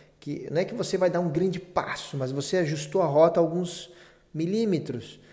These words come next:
Só que isso, no longo prazo, né, a pessoa vai pra lados totalmente distintos, diferentes. Então,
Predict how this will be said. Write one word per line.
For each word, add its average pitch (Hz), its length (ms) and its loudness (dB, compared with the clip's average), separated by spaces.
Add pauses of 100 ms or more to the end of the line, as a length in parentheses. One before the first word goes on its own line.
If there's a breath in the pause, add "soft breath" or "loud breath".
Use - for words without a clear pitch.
(160 loud breath)
Só - 160 -2
que 175 160 -2
isso, 214 420 4 (420)
no 160 200 2
longo 220 720 8
prazo, 208 840 6 (200)
né, 165 560 -2 (320)
a - 100 -14
pessoa 175 300 -4
vai 170 140 4
pra 170 160 0
lados 160 380 4
totalmente 180 500 -4
distintos, 160 840 -4
diferentes. 131 840 -4 (340 loud breath)
Então, 147 400 0